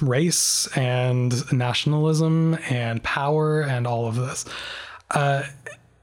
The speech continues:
he'll, yeah, he'll, he'll write it while he's, while he's in jail.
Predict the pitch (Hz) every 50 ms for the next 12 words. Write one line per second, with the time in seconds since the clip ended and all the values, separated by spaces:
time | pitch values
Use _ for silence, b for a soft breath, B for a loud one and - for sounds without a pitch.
0 | _ - 147 151 147 143 147 147 127 113 101 135 131 135 131 135 135 127 131 123
1 | 123 120 123 123 120 120 104 131 120 113 - - - 147 135 127 127 127 117 120
2 | 113 113 113 127 113 110 - -